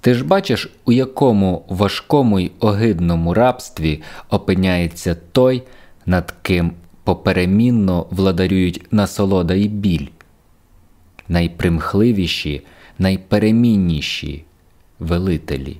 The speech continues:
Ось чому маємо виборювати собі свободу. А для цього потрібне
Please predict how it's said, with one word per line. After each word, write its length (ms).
Ось 260
чому 300
маємо 500
виборювати 720
собі 360
свободу. 760
А 120
для 240
цього 380
потрібне 640